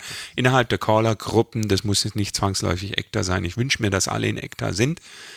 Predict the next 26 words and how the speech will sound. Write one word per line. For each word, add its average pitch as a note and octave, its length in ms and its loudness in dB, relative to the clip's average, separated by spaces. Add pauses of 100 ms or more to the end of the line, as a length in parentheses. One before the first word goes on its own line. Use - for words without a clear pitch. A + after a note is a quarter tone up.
(260)
Ähm, G2+ 400 2 (180)
wir G2+ 200 2
haben A#2 140 0
das A2 120 2
ja F#2+ 120 0
auch A#2 180 2
in A#2+ 80 0
unserem A#2 280 0
Bekanntenkreis, G#2+ 760 0
Peter, A2 340 2
dass G2 220 0
wir G#2 180 2
ecta - 300 0
diskutieren. G2+ 600 2 (600)
Ähm, F#2+ 680 2 (240)
also G2 160 4
n-, G2+ 320 0 (140)
nicht, G#2+ 280 2
n-, - 300 -2
ne, F#2 240 0
das E2 180 -2
war E2+ 120 4
jetzt - 140 -4
falsch E2 340 -2
gesagt. E2 420 -6
Also F2+ 220 -2